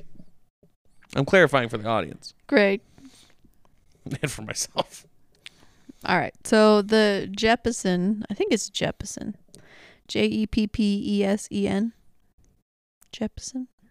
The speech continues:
Speaker 1: <laughs>
Speaker 2: Terminal, whatever.
Speaker 1: Probably not.
Speaker 2: That's the name of the terminal. Uh, internationally recognized peaked roof, as we talked about, was designed by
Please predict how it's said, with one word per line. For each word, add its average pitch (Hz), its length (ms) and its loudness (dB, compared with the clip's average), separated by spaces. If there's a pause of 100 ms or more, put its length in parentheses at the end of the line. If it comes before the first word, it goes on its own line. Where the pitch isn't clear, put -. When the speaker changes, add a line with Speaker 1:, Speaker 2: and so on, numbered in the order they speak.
(100)
Speaker 1:
<laughs> - 60 -14 (800)
Speaker 2:
Terminal, 254 420 6
whatever. 214 300 6
Speaker 1:
Probably 160 520 12
not. 107 120 0
Speaker 2:
That's 254 240 6
the 262 60 6
name 262 200 8
of 262 40 8
the 262 60 6
terminal. 214 600 2
Uh, 202 400 6
internationally 233 640 6
recognized 202 840 2
peaked - 380 -4
roof, 208 380 2
as 185 160 4
we 190 100 2
talked 180 280 2
about, 180 340 2
was 190 180 -2
designed 190 480 2
by 170 300 4